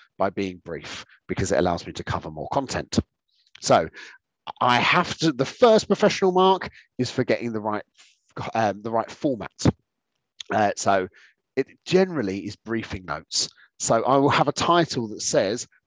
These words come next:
briefing notes, um, or if it asks me for a report, sometimes it does, I would write report, um, and I need to write to, so who it's to,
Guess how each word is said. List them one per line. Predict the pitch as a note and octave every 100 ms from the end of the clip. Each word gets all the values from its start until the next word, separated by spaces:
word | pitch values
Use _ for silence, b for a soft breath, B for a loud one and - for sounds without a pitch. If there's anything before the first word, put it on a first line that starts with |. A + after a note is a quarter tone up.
| -
briefing | B2+ C3+ A#2 A2+ F#2+
notes, | F2 C3 - - - B B B -
um, | G#2 G#2 G#2+
or | C3 C#3+ C3+ C3+
if | C#3+
it | E3
asks | D3+ D#3 -
me |
for | D3+ C#3+ C3+
a |
report, | D3 - - A3 A3 - - - -
sometimes | - B2 G2 E2 -
it | -
does, | B2 C#3+ - B B -
I | A2+
would | A2+
write | A2+ A#2+ F2 -
report, | F#2 A#2 - B2 G3 - - B B B _
um, | A2+ A#2 A#2+ b b _ -
and | C#3 C#3 C#3 C#3 C3+ - -
I | A2
need | A2+ A2
to | G#2+
write | G2+ F#2 - _
to, | - E3 F3 G3 -
so | - A2
who | F#2 D#3
it's | D3 -
to, | - D#3 D#3+